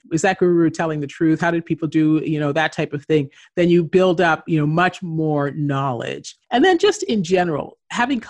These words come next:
people you might be able to collaborate with one day, maybe if it's years down the line, but you, you know, knowing people that work in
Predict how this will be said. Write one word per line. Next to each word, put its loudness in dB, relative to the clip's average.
people 0
you 0
might 0
be 0
able 0
to -2
collaborate -4
with -6
one -4
day, -6
maybe 0
if -4
it's -2
years 0
down -8
the -6
line, -4
but -2
you, -4
you 2
know, 4
knowing 4
people -4
that -2
work 0
in -2